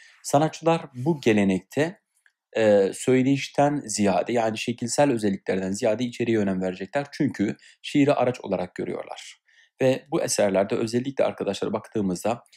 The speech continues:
ikinci elinden farklı olarak imgelere, çağrışımlara yer verilmiyor. Açık bir anlatım tercih ediliyor. Ve toplumsal gerçekçi şiirde, e, serbest şiir türünde eserler verirken zaman zaman da geleneksel söyleyişlerden yararlanma yoluna gitmişlerdir.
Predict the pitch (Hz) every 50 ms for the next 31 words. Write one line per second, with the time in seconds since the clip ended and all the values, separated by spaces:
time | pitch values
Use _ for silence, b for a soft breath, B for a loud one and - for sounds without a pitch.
0 | b b b - - 127 - 147 151 143 143 139 139 143 139 - - 123 120 -
1 | - 123 113 113 113 135 - - - _ _ - - 113 113 117 117 107 110 -
2 | - 123 - - 110 107 104 - - 107 101 98 95 90 92 98 95 - - 107
3 | 113 120 127 123 123 120 - - - 113 117 - - - _ - 110 104 - -
4 | 110 110 104 98 - - 123 120 117 - - - - 104 104 - - 131 - -
5 | - 101 98 98 101 104 107 - - B B B B B B B B - 113 -
6 | - - 123 - - 131 127 - 147 143 139 127 117 110 - - 117 - - 139
7 | 131 - - - 104 92 87 87 95 - - _ b b b b b b b b
8 | - - 104 98 95 95 - - - 120 123 139 170 170 - - 151 143 127 -
9 | - 135 120 123 120 120 - 117 113 113 110 104 101 98 95 98 - 135 139 139
10 | 127 127 147 147 160 160 156 - 117 104 98 - 98 107 - 120 117 110 110 104
11 | - - 98 - - - 117 110 104 101 - - 107 104 113 120 120 120 117 113
12 | 104 95 101 98 101 104 110 110 104 101 107 113 - - _ - - - - 107
13 | 107 110 139 139 - -